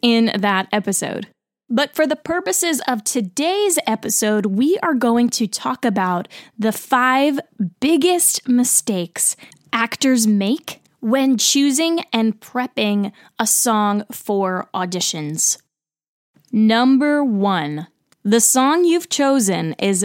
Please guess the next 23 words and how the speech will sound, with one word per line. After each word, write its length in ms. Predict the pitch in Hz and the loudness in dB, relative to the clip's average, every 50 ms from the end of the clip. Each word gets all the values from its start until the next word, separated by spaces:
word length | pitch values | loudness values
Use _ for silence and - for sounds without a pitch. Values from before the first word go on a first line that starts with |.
| - - | -4 -2
making 520 | 190 185 185 190 196 190 - 247 247 247 | -2 0 0 0 -2 -2 0 2 4 4
your 180 | 240 247 254 254 | 4 4 2 2
accompanist's 880 | - - 233 - - - 190 185 - 185 185 190 196 - - - - - - - - | 0 -2 -4 -4 -4 -4 -2 -2 -2 -2 -2 -2 0 -2 -2 -4 -4 -10 -18 -16 -10
job 500 | - - 170 160 151 147 143 151 156 - - _ _ _ _ _ | -6 -4 -2 -2 -2 -2 -4 -4 -6 -8 -14 _ _ _ _ _
harder. 580 | - - - 196 175 156 117 - - - - _ _ _ _ _ _ _ _ _ _ _ _ _ _ _ _ _ _ _ _ _ _ _ _ _ _ _ - | -8 -4 -2 -2 -2 -2 -4 -8 -12 -14 -16 _ _ _ _ _ _ _ _ _ _ _ _ _ _ _ _ _ _ _ _ _ _ _ _ _ _ _ -6
So 500 | - - - 277 277 277 269 254 - _ _ - | -2 0 2 4 4 4 2 0 -2 _ _ 2
I 80 | 311 | 2
like 280 | 359 453 523 571 554 - | 4 4 2 0 0 0
to 140 | - 415 - | -2 -2 -2
think 280 | - 320 320 311 269 302 - - | 0 0 0 0 0 0 0 2
of 180 | 233 233 220 | 2 2 2
auditions 840 | 220 220 214 196 208 202 - - 220 196 190 185 185 185 180 180 - - - | 2 2 2 2 0 0 0 0 0 0 0 0 0 0 -2 -2 -4 -6 -6
as 540 | - 190 190 190 190 190 196 180 180 - - _ _ _ - - | -4 -2 0 2 2 2 0 0 -2 -4 -6 _ _ _ -6 -4
a 80 | 202 | -4
duet. 680 | 180 160 - 202 190 180 160 131 123 - _ - - - _ _ _ _ _ _ _ _ _ | -4 -2 -2 0 0 0 -2 -6 -8 -10 _ -16 -16 -16 _ _ _ _ _ _ _ _ _
It's 180 | - 247 - 254 | -6 -2 0 0
a 60 | 247 | 0
duet 560 | 202 196 240 240 233 226 233 262 330 349 - - - | 2 2 2 4 4 4 4 2 2 -2 -4 -6 -2
between 600 | 208 226 202 - - 220 220 214 208 202 202 190 - | -2 -2 -2 -2 -2 0 2 2 2 0 0 -2 -2
you 720 | 208 196 185 202 233 254 262 269 277 285 302 320 330 - _ _ _ _ - | -2 0 2 2 2 2 2 2 2 2 0 -2 -4 -8 _ _ _ _ -2
and 540 | 196 196 190 190 185 185 185 185 185 180 196 _ _ _ _ - | 0 0 2 2 0 0 0 0 -2 -2 -4 _ _ _ _ -4
the 140 | 196 214 208 | -4 -4 -4
person 640 | 208 - 202 185 185 - - 196 185 180 175 180 | -2 -4 -4 -2 -2 -2 -2 -2 -2 -2 -4 -6